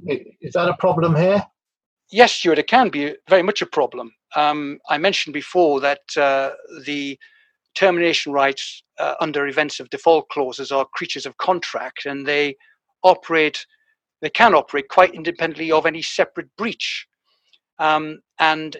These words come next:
Speaker 2: if you get it wrong in relation to the event of default and haven't structured your notice correctly, then you would lose, you could lose the right to treat the contract at an end on the grounds of the counterparty's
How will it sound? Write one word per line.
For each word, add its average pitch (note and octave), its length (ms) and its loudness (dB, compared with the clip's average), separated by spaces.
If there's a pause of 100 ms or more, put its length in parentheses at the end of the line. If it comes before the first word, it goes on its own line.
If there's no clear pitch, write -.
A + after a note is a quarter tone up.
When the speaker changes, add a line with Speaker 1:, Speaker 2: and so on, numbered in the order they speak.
Speaker 2:
if G3 220 -8
you G#3 120 -10
get F#3+ 200 2
it F3+ 180 0
wrong E3 540 -2
in D#3 120 -10
relation D#3 440 -4
to D3+ 100 -12
the D3 80 -8
event C#3+ 220 -6
of B2 60 -20
default - 520 -4 (840)
and D3+ 120 -4
haven't F3 240 0
structured - 500 -4
your D3+ 160 0
notice D#3+ 460 -2
correctly, D3+ 760 -6 (300)
then F3 260 -2
you E3+ 160 -8
would E3+ 200 -6
lose, F#3+ 680 -10 (280)
you F3 140 -10
could - 260 -6
lose E3+ 280 -8
the F3+ 100 -4
right F3 260 4
to - 120 -16
treat - 240 -10
the E3 60 -12
contract F3 520 -2
at F3 160 -2
an F3+ 80 -6
end E3+ 220 -4
on E3 140 -2
the E3+ 60 -4
grounds E3+ 380 -2
of D#3 100 -6
the F3 60 -6
counterparty's E3+ 800 -4